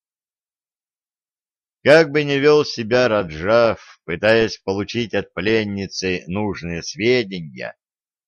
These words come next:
но к Шамбале он все же относился с уважением.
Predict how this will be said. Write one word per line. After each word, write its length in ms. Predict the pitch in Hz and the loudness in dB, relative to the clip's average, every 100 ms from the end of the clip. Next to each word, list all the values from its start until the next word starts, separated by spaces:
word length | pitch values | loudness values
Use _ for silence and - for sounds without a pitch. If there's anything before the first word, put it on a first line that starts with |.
| _ - | _ 0
но 240 | 165 170 | 2 2
к 80 | - | -2
Шамбале 580 | - 151 143 123 123 127 | 2 2 2 0 0 0
он 60 | 120 | -4
все 240 | - 120 | -4 -2
же 100 | 110 | -2
относился 640 | 104 98 - 107 107 - 90 | -2 -6 -8 -8 -8 -8 -10
с 100 | 87 | -8
уважением. 800 | 82 - 90 92 76 60 55 | -8 -4 -4 -4 -6 -16 -20